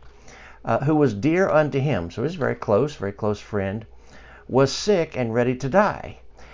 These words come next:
And when he heard of Jesus, he sent unto him the elders of the Jews, beseeching him that he would come, uh, and heal his servant." So we have this,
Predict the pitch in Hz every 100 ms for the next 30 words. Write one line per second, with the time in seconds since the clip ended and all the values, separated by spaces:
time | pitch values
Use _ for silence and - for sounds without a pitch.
0 | - - - 135 131 127 127 - - -
1 | - 139 151 139 - 180 180 165 127 110
2 | 110 165 202 135 104 104 113 - 147 147
3 | - 160 156 - 160 202 147 131 117 107
4 | 104 113 107 107 135 175 196 117 95 101
5 | - - - - - - - - 147 127
6 | 113 123 127 127 123 117 110 190 190 -
7 | 117 104 95 104 101 101 - 147 147 110
8 | 95 107 - 151 113 104 107 - - -
9 | - - 113 113 107 101 104 - 123 110
10 | 151 165 131 131 123 - 208 185 82 -
11 | - 147 196 254 208 180 151 -